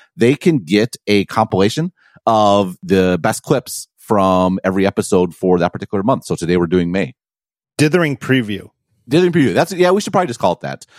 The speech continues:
Speaker 1: So if you, you can actually go to follow Dithering F M on Twitter, and we tweet these out after every episode. But what would be an even better idea is to go to dithering dot F M, where you can subscribe to Dithering. You can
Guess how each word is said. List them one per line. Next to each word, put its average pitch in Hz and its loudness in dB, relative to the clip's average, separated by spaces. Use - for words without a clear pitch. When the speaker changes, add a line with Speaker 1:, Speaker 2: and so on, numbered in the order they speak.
Speaker 1:
So 190 0
if 175 0
you, 190 2
you 180 4
can 233 4
actually 233 0
go 127 2
to 131 2
follow 107 0
Dithering 113 0
F 107 0
M 113 0
on 90 -2
Twitter, 101 -2
and 87 -8
we 98 -4
tweet 104 -8
these 85 -6
out 87 0
after 92 -6
every 82 -2
episode. - -2
But 151 0
what 139 4
would 123 0
be 135 2
an 120 2
even 139 0
better 165 2
idea 87 -4
is 101 -2
to 101 -10
go 107 4
to 98 2
dithering 110 0
dot 95 0
F 98 -2
M, 104 0
where 107 2
you 104 0
can 107 -2
subscribe 110 -2
to 113 -4
Dithering. 90 0
You 98 -6
can 110 0